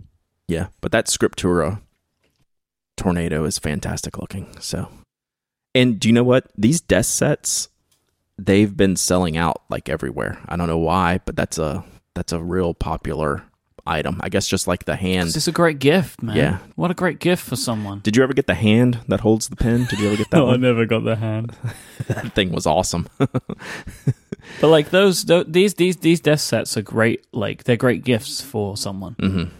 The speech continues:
Speaker 2: Right, like, for a boss or something.
Speaker 1: Yeah, I know I was talking to Lisa Van Ness about it, and she was like, they were essentially sold before she even got 'em in.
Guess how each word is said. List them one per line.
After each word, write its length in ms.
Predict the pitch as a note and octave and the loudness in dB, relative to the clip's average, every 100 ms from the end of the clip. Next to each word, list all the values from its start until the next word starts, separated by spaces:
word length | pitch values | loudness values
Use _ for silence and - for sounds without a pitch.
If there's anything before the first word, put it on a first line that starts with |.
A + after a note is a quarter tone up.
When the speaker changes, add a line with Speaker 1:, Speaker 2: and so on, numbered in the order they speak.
| - | -4
Speaker 2:
Right, 80 | G#2+ | -2
like, 180 | G2 G2 | -2 0
for 140 | A#2 | 2
a 60 | G2+ | 2
boss 440 | - G#2+ G2 - | 4 2 2 -6
or 80 | F#2+ | -6
something. 480 | - F2+ - - G#2+ - _ _ _ _ _ - | -6 -6 -6 -8 -8 -16 _ _ _ _ _ 0
Speaker 1:
Yeah, 180 | C#3+ A#2 | 2 2
I 100 | F#2+ | 2
know 160 | G#2 G2+ | 4 4
I 20 | |
was 140 | F#2+ - | 4 2
talking 280 | F#2 - E2+ | -2 0 -2
to 120 | E2 | -2
Lisa 260 | F2 F2+ | -2 -2
Van 180 | D#2 D#2+ | -2 0
Ness 180 | F#2 - | 0 0
about 260 | - D#2+ D#2+ | -2 -2 -4
it, 120 | D2+ | -4
and 140 | F2 | -4
she 140 | - F2 | -2 -2
was 180 | F2 | -2
like, 180 | D#2+ D2 - - | -4 -8 -8 -2
they 100 | F2+ | 0
were 100 | D#2 | 0
essentially 380 | - E2+ - | -2 -4 -6
sold 280 | B1 D#2+ D2+ | -4 -2 -2
before 240 | - - D#2+ | -4 -6 -4
she 140 | - | -4
even 140 | C2+ C2+ | -6 -6
got 160 | - | -8
'em 100 | - | -6
in. 240 | E2+ D#2+ | -4 -4